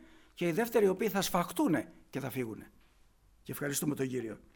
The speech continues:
Και λέει τώρα εδώ, «Διότι τα πάντα είναι δια σας,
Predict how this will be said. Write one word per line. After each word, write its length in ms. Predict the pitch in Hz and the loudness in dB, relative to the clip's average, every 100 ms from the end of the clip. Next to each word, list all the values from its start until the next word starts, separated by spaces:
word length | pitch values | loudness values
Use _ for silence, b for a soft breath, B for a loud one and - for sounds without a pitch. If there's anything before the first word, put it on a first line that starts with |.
| b b b | b b b
Και 100 | - | 2
λέει 120 | 202 233 | 6 8
τώρα 220 | 214 180 | 8 6
εδώ, 220 | 165 277 | 6 4
«Διότι 340 | 196 240 240 | 8 8 8
τα 160 | 208 185 | 4 4
πάντα 540 | - 240 262 302 330 B B B B | 10 10 12 10 8 B B B B
είναι 260 | - 226 226 | 6 8 8
δια 240 | 180 170 | 8 8
σας, 500 | 160 220 247 254 - | 8 8 8 8 2